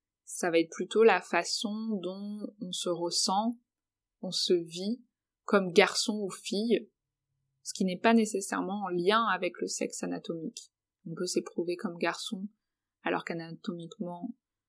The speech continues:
euh, on a un organe génital femme, et inversement. Donc c'est souvent en lien,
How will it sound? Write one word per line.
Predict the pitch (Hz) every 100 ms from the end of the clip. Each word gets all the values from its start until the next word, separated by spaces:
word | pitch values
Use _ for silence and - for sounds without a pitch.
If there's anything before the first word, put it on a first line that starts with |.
| _ _ 175
euh, | 165 160 - -
on | 170 165
a |
un | 156 151 151
organe | 156 170 160 160 160
génital | 160 165 156 156 - 165 160 147 147
femme, | - 170 220 233 - _ _ _ _ _ _ _ _ _ _ -
et | 185
inversement. | 156 160 - - 160 180 240 _ _ _ _ _ _ _ -
Donc | 190 170
c'est | 190
souvent | 175 - 214 202 202 180
en | 175
lien, | 175 175 180 175